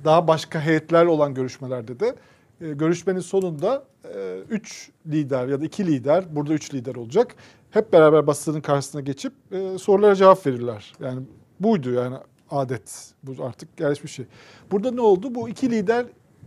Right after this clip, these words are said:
Ankara'da kendi başlarına basının karşısına geçtiler. Sorulara cevap verdiler. Sorulara cevap, cevap vermeden önce de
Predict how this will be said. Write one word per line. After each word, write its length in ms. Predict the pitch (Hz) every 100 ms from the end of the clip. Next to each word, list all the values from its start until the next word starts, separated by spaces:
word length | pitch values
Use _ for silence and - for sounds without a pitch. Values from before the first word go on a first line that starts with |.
| -
Ankara'da 580 | 185 208 196 190 233 226
kendi 280 | 190 190 175
başlarına 600 | 147 - 151 147 143 147 _ -
basının 280 | 147 - 139
karşısına 360 | 139 120 139
geçtiler. 460 | 120 113 - 131 208
Sorulara 500 | - 165 147 147 143 143 _ _
cevap 300 | 147 139 -
verdiler. 420 | 127 117 180 220 220 _ _ _ _ _ _ _ _ _
Sorulara 400 | - 156 170 196
cevap, 320 | 190 196 202 156
cevap 280 | 170 185 202
vermeden 320 | 214 202 202
önce 280 | 208 247 202
de 180 | 262